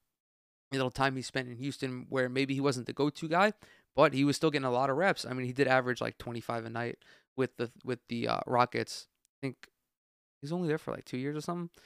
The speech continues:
Whatever. Then he goes to the Wizards, and, you know, fortunately he got to play alongside Bradley Beal, but he's still the point guard on that team, on that Wizards team. Um,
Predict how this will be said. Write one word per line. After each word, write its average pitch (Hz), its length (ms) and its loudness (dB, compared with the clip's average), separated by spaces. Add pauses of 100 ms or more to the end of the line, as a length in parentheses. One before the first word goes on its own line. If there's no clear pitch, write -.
(280)
Whatever. 117 380 2 (220)
Then 143 100 2
he 151 80 6
goes 147 220 4
to 143 100 -4
the 139 80 0
Wizards, 151 420 2 (280)
and, 190 260 0
you 160 100 -4
know, 160 240 2 (140)
fortunately 139 500 0
he 131 80 -2
got 127 160 4
to 120 80 -10
play 123 160 2
alongside 120 420 0
Bradley 117 300 -6
Beal, 139 200 2
but 117 240 -4
he's 143 220 -4
still 170 300 2
the 131 220 2 (400)
point 180 200 -2
guard - 260 -6 (200)
on 120 120 -6
that 117 160 -6
team, 123 240 -10 (340)
on 120 140 -4
that 117 180 0
Wizards 139 320 -2
team. 120 220 -12 (520)
Um, 123 340 0